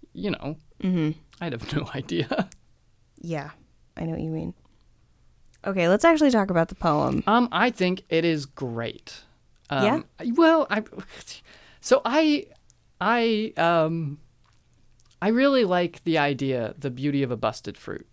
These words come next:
Speaker 1: right? Um, 'cause i-, things don't have to be, like, aesthetically, and I,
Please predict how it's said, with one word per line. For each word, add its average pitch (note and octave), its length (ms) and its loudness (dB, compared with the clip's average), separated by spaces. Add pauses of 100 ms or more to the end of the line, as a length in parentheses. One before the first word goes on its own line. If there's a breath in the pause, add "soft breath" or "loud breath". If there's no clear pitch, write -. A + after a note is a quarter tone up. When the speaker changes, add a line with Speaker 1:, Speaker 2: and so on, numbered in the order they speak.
Speaker 1:
right? D3+ 320 -2 (540 loud breath)
Um, A#2+ 440 -4
'cause - 440 -8 (800)
i-, B2 160 -12 (200)
things C#4 500 2
don't F#3+ 260 2
have E3 340 -2
to D3+ 100 -2
be, C3 320 -2
like, A2+ 340 -4
aesthetically, B2 880 -6 (1300)
and D3+ 140 2
I, E3+ 220 2